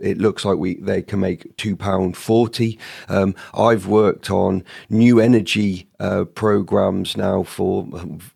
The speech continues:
quite a long time, about two decades. Um, I actually think that's really conservative. I, in my opinion, I think we can get far closer to three pound back for every pound. And I, and so that journey, we can make it inherently valuable.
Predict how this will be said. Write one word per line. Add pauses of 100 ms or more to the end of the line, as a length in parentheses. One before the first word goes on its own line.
(220)
quite
a
long
time,
about
two
decades. (300)
Um,
I (100)
actually
think
that's
really
conservative.
I, (220)
in
my
opinion,
I
think
we
can
get (120)
far
closer
to (240)
three
pound
back
for
every
pound. (360)
And
I,
and
so
that
journey,
we
can
make
it
inherently
valuable.